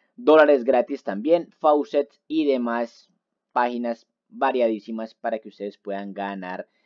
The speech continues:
dinero de una manera muy, muy, muy sencilla, ¿sí? Hoy vamos a traer entonces una faucet, una faucet que es muy similar a, podríamos decirlo que es como un simulador de minería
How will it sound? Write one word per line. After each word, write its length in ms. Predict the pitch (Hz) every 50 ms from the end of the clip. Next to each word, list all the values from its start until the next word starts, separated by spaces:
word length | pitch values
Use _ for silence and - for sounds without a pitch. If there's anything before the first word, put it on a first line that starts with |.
| _ _ _
dinero 400 | 92 98 98 95 92 - 98 - _ _ _ _ -
de 80 | 107
una 100 | 113 120
manera 300 | 117 113 107 104 101 107
muy, 480 | 104 107 110 117 120 120 120 120 120 117
muy, 320 | 110 107 104 104 104 101
muy 320 | 95 90 85 80 78 76 -
sencilla, 560 | - 95 101 104 - 165 175 160 127 95 - _ _ _ _ _
¿sí? 280 | _ - 160 156 156 _ _ _ _ _ _
Hoy 240 | - 151 180 190 180
vamos 260 | 123 120 113 120 120
a 80 | 127
traer 240 | - - 131 117 -
entonces 500 | 110 110 113 - 117 110 117 117 - _ _
una 400 | - 131 143 151 147 139 135 127
faucet, 560 | - _ - 143 135 139 113 - - - _ -
una 240 | 107 127 127 127
faucet 420 | - - 127 123 123 - - 117 - _
que 220 | _ 117 98 95
es 80 | 95 90
muy 360 | 101 113 131 139 139 139 127
similar 600 | 117 - 143 139 139 135 131 127 120 120 113 - _ _ _ _ _ _ -
a, 680 | 101 98 95 92 87 85 85 82 82 80 80 85 90 98 104 _
podríamos 320 | - 151 156 185 190 185
decirlo 320 | 170 147 147 143 147 160 151
que 120 | - 139
es 120 | 120 - -
como 320 | 156 151 147 131 117 113
un 240 | 110 104 104 104 104
simulador 560 | - 147 147 143 123 110 107 104 107 104 107
de 220 | 107 120 131 123
minería 600 | 120 120 120 117 113 107 107 101 98 107 117 117